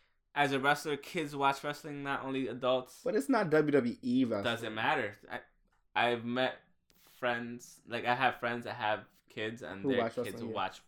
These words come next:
Speaker 1: Ring
Speaker 2: Yeah.
Speaker 1: of Honor,
Speaker 2: Well,
Speaker 1: too.
Speaker 2: shit, my cousin called me while SmackDown was on, and he's like, "Oh, yeah, I'm watching SmackDown, too." 'Cause, like, like, I actually said it because I heard, like, the T V, like,
Speaker 1: Yeah.
Speaker 2: basically echo the same damn
Speaker 1: Mm-hmm.
Speaker 2: sentiments, whatever.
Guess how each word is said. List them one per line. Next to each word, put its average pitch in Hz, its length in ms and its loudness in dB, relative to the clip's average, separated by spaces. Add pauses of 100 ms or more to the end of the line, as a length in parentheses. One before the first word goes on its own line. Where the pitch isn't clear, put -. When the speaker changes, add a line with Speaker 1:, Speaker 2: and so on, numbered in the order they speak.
(140)
Speaker 1:
Ring 139 120 2
Speaker 2:
Yeah. 104 80 2
Speaker 1:
of 87 80 -4
Honor, 78 280 -6
Speaker 2:
Well, 214 120 4
Speaker 1:
too. 208 60 -2
Speaker 2:
shit, 220 140 6
my 156 100 10
cousin 156 580 8
called 147 440 8
me 135 200 8
while 123 280 2
SmackDown 120 640 0
was 110 160 -6
on, 113 400 -6
and 110 100 -8
he's 147 100 -6
like, 180 120 -4
"Oh, 349 160 -4
yeah, 349 180 -2
I'm 269 80 -2
watching 262 280 -2
SmackDown, 247 400 -4
too." 160 240 -2
'Cause, 147 140 0
like, 147 120 4 (180)
like, 147 320 2
I 165 180 6
actually 151 320 2
said 127 200 -2
it 113 60 -4
because 117 260 -8
I 139 200 2
heard, 139 380 6 (460)
like, 135 260 4 (260)
the 135 80 -4
T 175 280 -4
V, 139 460 6
like, 127 200 2
Speaker 1:
Yeah. 95 180 -2 (200)
Speaker 2:
basically 127 880 0 (160)
echo 131 300 0
the 123 80 -4
same 123 320 0
damn 117 180 0
Speaker 1:
Mm-hmm. 117 80 -6
Speaker 2:
sentiments, 120 340 -4
whatever. 110 360 -6